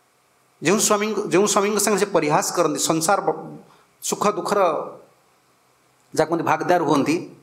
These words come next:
ତାଙ୍କୁ ସକାଳୁ ଉଠିକି ପତିର, ପତି ଦେବତା। କେଡ଼େ ବଡ଼ ଧର୍ମ ଜାଣିଛନ୍ତି ଭାରତବର୍ଷ?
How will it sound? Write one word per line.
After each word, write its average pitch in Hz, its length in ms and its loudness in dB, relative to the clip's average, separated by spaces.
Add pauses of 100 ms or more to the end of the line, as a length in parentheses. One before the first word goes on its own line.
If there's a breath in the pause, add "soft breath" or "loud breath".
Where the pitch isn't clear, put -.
ତାଙ୍କୁ 135 180 -2
ସକାଳୁ 139 320 -2
ଉଠିକି 135 200 -4
ପତିର, 139 420 -2 (440)
ପତି 123 260 -10
ଦେବତା। 127 420 0 (1800)
କେଡ଼େ 151 140 2
ବଡ଼ 214 140 2
ଧର୍ମ 233 260 -2
ଜାଣିଛନ୍ତି 254 320 -2
ଭାରତବର୍ଷ? 214 520 -2